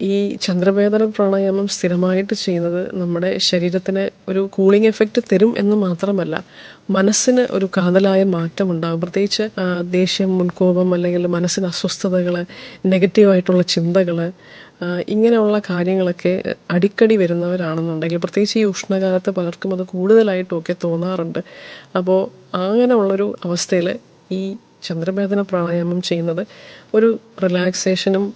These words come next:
ആ, നിങ്ങൾക്ക് ലഭിക്കും. അത് മാത്രമല്ല, നിങ്ങൾക്ക് നിങ്ങളെ തന്നെ ശാന്തതയിലും സ്വസ്ഥതയിലും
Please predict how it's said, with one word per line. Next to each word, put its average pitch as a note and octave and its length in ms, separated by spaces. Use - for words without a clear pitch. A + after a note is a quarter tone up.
ആ, F3+ 120
നിങ്ങൾക്ക് F3 440
ലഭിക്കും. F3+ 440
അത് F3+ 80
മാത്രമല്ല, F3+ 640
നിങ്ങൾക്ക് A3+ 580
നിങ്ങളെ G#3 320
തന്നെ G#3+ 280
ശാന്തതയിലും G3+ 840
സ്വസ്ഥതയിലും G3 880